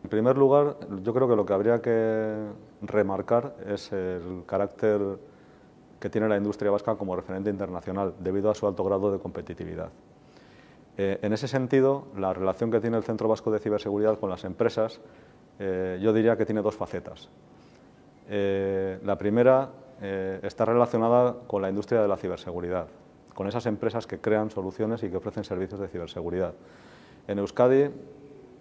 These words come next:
este es un sector emergente, eh, que ha demostrado además que es capaz de crear tecnología propia de vanguardia, algo muy necesario teniendo en cuenta la dependencia que tiene Europa actualmente, eh, de tecnología de otros ecosistemas,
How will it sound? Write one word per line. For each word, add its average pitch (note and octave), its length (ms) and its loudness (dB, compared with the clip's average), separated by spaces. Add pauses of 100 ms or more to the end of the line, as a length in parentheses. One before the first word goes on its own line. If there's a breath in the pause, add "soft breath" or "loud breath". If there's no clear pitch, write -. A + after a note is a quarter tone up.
(460)
este B2 340 2
es B2+ 80 0
un C3 100 -2
sector A#2+ 300 2
emergente, A#2 560 0 (420)
eh, F#2 360 -6
que G#2+ 80 0
ha G#2+ 60 8
demostrado A2 500 6
además G#2+ 340 0 (320)
que G#2 120 -2
es G#2 100 -2
capaz A#2 320 4 (580 loud breath)
de G2 140 -2
crear G#2 180 4
tecnología G#2 560 0
propia G#2+ 300 4
de G2 60 4
vanguardia, F2+ 520 -2 (140)
algo G2+ 240 0
muy A2 120 0
necesario A#2 580 -2 (420 loud breath)
teniendo G2+ 300 -2
en G#2 60 -2
cuenta G#2+ 280 2
la G#2+ 80 6
dependencia G2 480 0
que G2 100 0
tiene G2 160 -4
Europa G#2 420 0
actualmente, G2 720 -2 (160)
eh, F#2 240 -10
de F#2 120 -2
tecnología F#2 480 -2
de F#2+ 80 0
otros G2 200 -4
ecosistemas, F2 720 -10